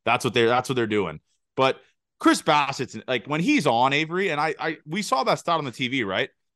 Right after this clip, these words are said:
He started off with one of the worst starts of his career and then went twelve straight starts with, like, a two seven three E R A, photo memory.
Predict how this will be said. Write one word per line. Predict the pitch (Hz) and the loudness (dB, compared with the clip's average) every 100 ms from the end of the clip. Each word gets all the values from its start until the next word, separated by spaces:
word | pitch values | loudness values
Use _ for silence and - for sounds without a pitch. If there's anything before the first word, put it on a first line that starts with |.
| _ | _
He | 139 | -10
started | - 185 196 | 0 2 4
off | 170 170 151 | 4 2 0
with | 143 | -4
one | 143 | -2
of | 135 | -4
the | |
worst | 120 127 135 | -2 -2 0
starts | 135 135 | -2 -2
of | 131 | -4
his | 127 | -10
career | - 110 95 110 _ _ _ _ _ | -4 -2 0 -2 _ _ _ _ _
and | 120 120 | -4 0
then | 123 120 120 - - | 2 2 0 -8 -6
went | 120 139 - | -2 -2 -2
twelve | - 151 160 | 0 2 2
straight | - 156 - | -2 -6 -2
starts | 139 131 | -2 -2
with, | 123 | -4
like, | 113 | -6
a | |
two | - 151 | -6 -4
seven | - 147 139 | 0 0 -2
three | 127 135 131 | -4 -2 0
E | |
R | 123 113 | 2 4
A, | 110 120 139 _ _ - | 2 0 -4 _ _ -6
photo | 117 113 | 0 0
memory. | 110 104 104 107 | 0 -4 -4 -8